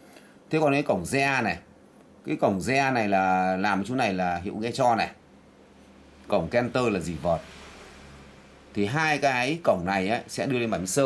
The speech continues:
là theo cái ý của chú này. Thế còn bây giờ như vậy là cái cổng súp vẫn ra súp này, cổng, ờ, tốp. Cổng tốp thì, ờ, sẽ là như vậy là làm ở chú này nó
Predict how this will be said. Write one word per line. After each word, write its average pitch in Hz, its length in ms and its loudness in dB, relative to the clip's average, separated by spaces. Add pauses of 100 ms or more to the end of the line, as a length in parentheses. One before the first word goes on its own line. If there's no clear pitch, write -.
là 90 100 -4
theo 110 160 0
cái 101 120 -4
ý 113 140 -2
của 139 120 -2
chú 110 100 -4
này. 107 140 -4 (840)
Thế 151 140 2
còn 113 140 4
bây 127 100 0
giờ 120 120 4
như 117 180 0
vậy 107 160 4
là 98 80 4
cái 120 100 -6
cổng 92 180 -4
súp 170 220 0
vẫn 131 140 0
ra 117 120 2
súp 170 260 -2
này, 110 180 -6 (140)
cổng, - 320 0
ờ, 85 160 0
tốp. 185 280 2 (560)
Cổng 92 180 0
tốp 196 260 4
thì, 110 300 2
ờ, 98 280 6
sẽ 95 320 -4
là 131 140 -2
như 104 140 0
vậy 90 380 0
là 90 180 -2
làm 95 260 0
ở 92 60 -4
chú 113 120 -4
này 120 180 0
nó 92 60 -2